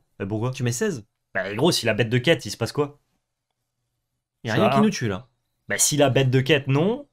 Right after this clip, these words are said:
Speaker 1: Si
Speaker 2: Ah,
Speaker 1: l'Humber
Speaker 2: vas-y,
Speaker 1: Thief,
Speaker 2: mets
Speaker 1: non.
Speaker 2: seize, mets seize, mets
Speaker 1: Viens,
Speaker 2: seize,
Speaker 1: non,
Speaker 2: mets
Speaker 1: mais
Speaker 2: seize.
Speaker 1: attends, viens, on réfléchit. Euh,
Speaker 2: Non, non, pas d'attaque.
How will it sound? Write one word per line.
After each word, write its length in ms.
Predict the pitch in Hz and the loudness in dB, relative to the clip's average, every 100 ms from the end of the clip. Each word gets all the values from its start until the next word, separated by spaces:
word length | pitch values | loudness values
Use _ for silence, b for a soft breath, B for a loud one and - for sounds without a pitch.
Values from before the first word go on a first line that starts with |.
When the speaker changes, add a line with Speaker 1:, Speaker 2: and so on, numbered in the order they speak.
| - | -12
Speaker 1:
Si 240 | - 135 | -8 -2
Speaker 2:
Ah, 40 | 139 | 0
Speaker 1:
l'Humber 260 | 147 135 135 | 4 4 4
Speaker 2:
vas-y, 120 | 110 | 2
Speaker 1:
Thief, 100 | 107 | 4
Speaker 2:
mets 100 | 135 | 6
Speaker 1:
non. 100 | 160 | 8
Speaker 2:
seize, 180 | 214 104 | 6 4
mets 100 | 151 | 2
seize, 200 | 170 185 | 2 2
mets 100 | 135 | 2
Speaker 1:
Viens, 160 | 135 170 | 4 4
Speaker 2:
seize, 60 | |
Speaker 1:
non, 100 | 214 | 4
Speaker 2:
mets 60 | 262 | 4
Speaker 1:
mais 60 | 214 | 2
Speaker 2:
seize. 60 | |
Speaker 1:
attends, 140 | 208 170 | 2 0
viens, 140 | 170 | 2
on 40 | 180 | 0
réfléchit. 480 | 160 165 - 139 113 | 0 -2 -2 -2 -4
Euh, 440 | 107 101 101 98 | -4 -2 -2 2
Speaker 2:
Non, 120 | 160 | 4
non, 160 | 185 160 _ _ _ _ | 4 0 _ _ _ _
pas 100 | - | 0
d'attaque. 360 | 165 156 135 - | 2 2 -2 -6